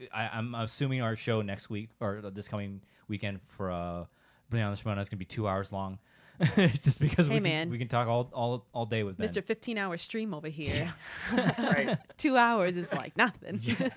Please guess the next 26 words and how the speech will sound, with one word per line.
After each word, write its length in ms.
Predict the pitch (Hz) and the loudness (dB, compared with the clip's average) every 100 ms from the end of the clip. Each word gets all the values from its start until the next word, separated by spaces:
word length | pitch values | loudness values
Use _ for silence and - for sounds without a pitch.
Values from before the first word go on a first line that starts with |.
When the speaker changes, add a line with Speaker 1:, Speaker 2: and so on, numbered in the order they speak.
| 294 | -4
Speaker 2:
<laughs> 180 | - - | -6 0
Speaker 3:
Nothing. 220 | 175 196 - _ _ | 2 2 -2 _ _
Speaker 1:
So, 360 | - 151 139 | 0 4 6
um, 340 | 147 143 135 143 _ - | 4 2 0 -6 _ -2
yeah, 160 | 170 | -2
so 200 | 110 139 117 | 0 0 2
thank 180 | 147 180 | 4 6
you 140 | 170 | 4
again, 320 | 143 127 123 135 | 4 2 -2 0
Ben, 180 | 117 110 | 0 0
for 80 | 104 | -2
joining 320 | 101 101 98 | -2 0 0
us. 160 | 104 | 0
Where 140 | 117 123 | 2 2
can 140 | 139 | 4
they 100 | 120 | 2
find 260 | 113 107 98 | 2 0 0
you 100 | 90 | -2
online? 340 | 85 82 87 | -4 -4 -2
Go 80 | 104 | 2
ahead 160 | 107 104 | 2 2
and 120 | 95 | -2
plug 240 | - 131 | -2 0
away, 220 | 123 113 98 | 2 2 0
my 140 | 90 | -4
friend. 280 | 92 82 | -6 -8